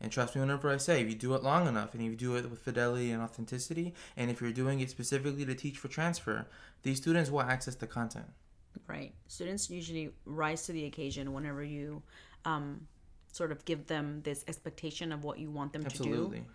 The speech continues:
Speaker 2: So I think it's very important to, you know, show your students that they are capable of, of being successful, um,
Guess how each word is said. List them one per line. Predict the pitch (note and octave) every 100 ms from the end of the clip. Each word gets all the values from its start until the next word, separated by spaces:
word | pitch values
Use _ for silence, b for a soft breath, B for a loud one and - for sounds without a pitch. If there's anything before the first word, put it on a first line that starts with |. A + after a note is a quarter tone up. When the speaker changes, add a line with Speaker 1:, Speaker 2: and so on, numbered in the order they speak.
| b b b - -
Speaker 2:
So | -
I | D3+
think | E3
it's | D#3 -
very | D3+ D3+
important | C#3+ D#3 F#2+
to, | - C3 -
you | F3
know, | D#3+ C3 - -
show | - D#3+
your | D#3
students | D3 - D3 C#3
that | - B2+
they | C#3
are | C#3 E3
capable | G3 D3+ C#3+ B2+
of, | - - - - -
of | D3
being | D#3 D3
successful, | D3 C3+ - B2+ - - - - b b b -
um, | D#3 -